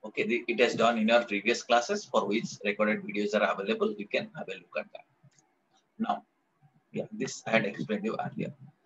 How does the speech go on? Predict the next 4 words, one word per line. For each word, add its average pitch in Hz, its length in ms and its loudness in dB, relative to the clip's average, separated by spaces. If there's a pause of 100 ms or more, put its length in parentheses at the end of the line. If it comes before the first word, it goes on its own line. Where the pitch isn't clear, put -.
(500)
Now, 123 400 4
friends, - 500 -6
uh, - 260 -6 (3250)
now, 233 360 4